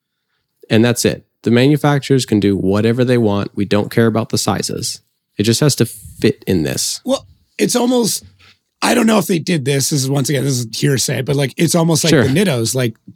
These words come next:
Speaker 2: the Nittos, if you watch, go watch slow, go on F D's own channel right now.
Speaker 1: <laughs>
Speaker 2: They did a slow roll episode with the R T R guys,
Speaker 1: Ah,
Speaker 2: and
Speaker 1: yep.
Speaker 2: go watch the way that those Nittos operate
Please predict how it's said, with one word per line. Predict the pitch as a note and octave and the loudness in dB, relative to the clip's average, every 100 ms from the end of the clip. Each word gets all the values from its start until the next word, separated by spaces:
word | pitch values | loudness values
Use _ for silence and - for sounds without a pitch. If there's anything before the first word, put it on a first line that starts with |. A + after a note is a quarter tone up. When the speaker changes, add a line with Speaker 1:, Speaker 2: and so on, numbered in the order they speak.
| _ | _
Speaker 2:
the | C#3+ | 0
Nittos, | D3+ G3+ F#3+ D#3 B2 | 2 4 4 2 0
if | - B2+ | -4 0
you | F#3+ C4 | 2 4
watch, | F3 E3+ F#3+ D3+ - - _ _ _ _ _ _ _ - | 4 2 2 -2 -10 -14 _ _ _ _ _ _ _ -10
go | - A3+ | 0 2
watch | B3 F#3+ F#3 - | 4 2 0 -2
slow, | - E3+ F#3 G#3 - D#3 - | -4 0 2 2 -2 -12 -4
go | - G#3+ B3+ C4 | 0 2 2 -2
on | - G3 A#3 | -4 0 0
F | G#3 G3+ - | 0 -2 -2
D's | G#3 G3 | -2 -2
own | G3 G3 | 2 0
channel | G3 F#3+ G#3+ | 2 0 0
right | G3+ A3+ | 0 0
now. | D#3+ B2+ B2+ | 0 0 0
Speaker 1:
<laughs> | - - - - - - | 0 -2 -6 -6 -4 -2
Speaker 2:
They | A#3+ F3 | 0 0
did | F#3+ F3 | 0 0
a | |
slow | D3+ - F3 F#3+ G#3+ | 0 0 2 4 4
roll | G3+ G3+ G3+ | 2 2 2
episode | F3+ E3 D#3+ E3 D3+ | 0 0 0 2 2
with | C#3 C#3 | 0 -2
the | D3 | 2
R | D#3 | 2
T | D3 D#3+ | 2 2
R | C#3 | 0
guys, | B2+ A#2 A#2+ A#2+ - - | -2 -2 -2 -4 -8 -6
Speaker 1:
Ah, | B2+ B2+ G#2 | -2 0 0
Speaker 2:
and | F#2 D#3 | 0 2
Speaker 1:
yep. | G#2+ | 4
Speaker 2:
go | E3+ G#3 | 4 4
watch | F#3 F#3 E3+ A#2+ - | 2 2 2 -2 -6
the | D3+ | -4
way | C3 C#3 | -2 -2
that | D3 - | -2 -2
those | D#3 C#3 | 0 0
Nittos | C#3+ C#3 C3 - | 0 0 -2 -2
operate | C3+ B2+ B2 B2 A#2 | -2 -2 -2 -2 -2